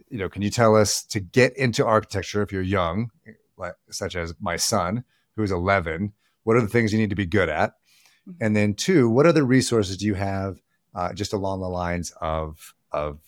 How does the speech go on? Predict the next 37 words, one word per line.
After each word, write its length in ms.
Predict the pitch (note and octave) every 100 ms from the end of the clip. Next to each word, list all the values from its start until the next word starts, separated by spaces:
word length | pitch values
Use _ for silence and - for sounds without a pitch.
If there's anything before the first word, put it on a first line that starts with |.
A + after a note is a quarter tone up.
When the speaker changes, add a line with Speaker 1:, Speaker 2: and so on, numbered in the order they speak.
| -
Speaker 1:
uh, 220 | E2+ D#2+ E2 - _
you 100 | G#2
know, 140 | E2 - _
women 420 | G2+ G#2 G2+ G2 F2+
breaking 340 | F#2+ F#2 F#2
into 540 | F2 F2 - F2 F2 F#2
industries 460 | F2+ - F2+ D#2+
where 120 | F2+
they 140 | E2 E2
are, 360 | D#2+ D#2 D2+ _ _
uh, 200 | E2+ - - -
you 60 |
know, 80 | D#2+
very 200 | D#2 E2
underrepresented, 800 | D#2+ D#2+ D#2 - D#2 D2+ D#2 D2+ - _ _ _
uh, 280 | E2 D2+ D2 -
and, 160 | E2 -
and 240 | D#2+ D2+
D 200 | E2+ E2
E 40 |
I 100 | D2+
resources? 760 | D2+ D2+ - - - E2+ - - _ _ _ _ _
Speaker 2:
Sure. 440 | - - - C#4+ - _ _ -
So 360 | - G3+ F#3+
to 160 | F3 G3
get 180 | A3 D4+
into 200 | D4+ -
architecture, 840 | F#3 F#3 - F3 - - E3 E3+
you 140 | F#3 G3
have 420 | G3 F3+ F3 -
to 580 | - G3+ F3 E3 E3 E3 -
be 300 | F3 F#3 F3 -
completely 680 | - F#3+ - F#3 F3 F3+
in 160 | - D#3
love 200 | D3+ C3+
with 180 | A#2+ -
it 160 | -